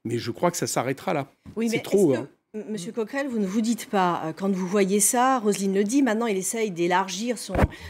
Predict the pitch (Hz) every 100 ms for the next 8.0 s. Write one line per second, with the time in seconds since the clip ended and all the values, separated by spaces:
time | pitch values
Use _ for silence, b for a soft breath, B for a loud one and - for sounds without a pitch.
0 | - - 185 226 233 220 - 254 254 233
1 | 175 180 185 208 202 196 208 202 175 165
2 | 160 160 160 160 160 214 202 180 170 175
3 | 240 214 190 180 214 320 320 214 - 196
4 | - - 131 123 247 151 151 151 - 160
5 | - 135 139 127 - 139 127 131 147 226
6 | 147 131 135 156 156 131 127 214 131 143
7 | 214 214 202 165 175 190 185 214 208